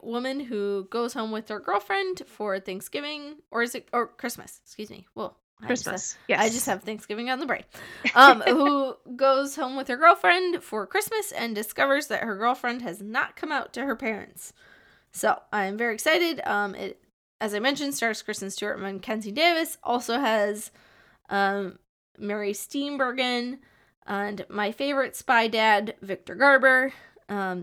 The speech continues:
Speaker 1: as well
Speaker 2: I love him so much.
Speaker 1: I love him so much. But,
Speaker 2: Also,
Speaker 1: like,
Speaker 2: Dan Levy and Aubrey Plaza and, um, Alison Brie are all in this movie.
Speaker 1: Yes. Yeah,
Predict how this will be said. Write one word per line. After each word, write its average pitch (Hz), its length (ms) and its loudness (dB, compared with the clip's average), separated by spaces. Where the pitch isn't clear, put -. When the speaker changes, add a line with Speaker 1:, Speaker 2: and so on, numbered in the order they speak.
Speaker 1:
as 214 140 -6
well 294 100 6
Speaker 2:
I 294 60 2
love 311 320 0
him 311 300 -2
so 311 480 -4
much. 311 300 0
Speaker 1:
I 247 200 0
love 220 280 0
him 359 200 -2
so - 340 -4
much. - 480 -10
But, - 140 4
Speaker 2:
Also, 330 240 2
Speaker 1:
like, 320 180 -6
Speaker 2:
Dan 269 320 0
Levy 269 420 -2
and 262 160 0
Aubrey 233 380 2
Plaza 233 800 2
and, 220 440 -2
um, 202 640 -2
Alison 247 420 -2
Brie 208 300 0
are 208 160 0
all 180 180 2
in 165 100 -6
this 170 180 -6
movie. 147 220 -2
Speaker 1:
Yes. 220 1160 -4
Yeah, 226 160 4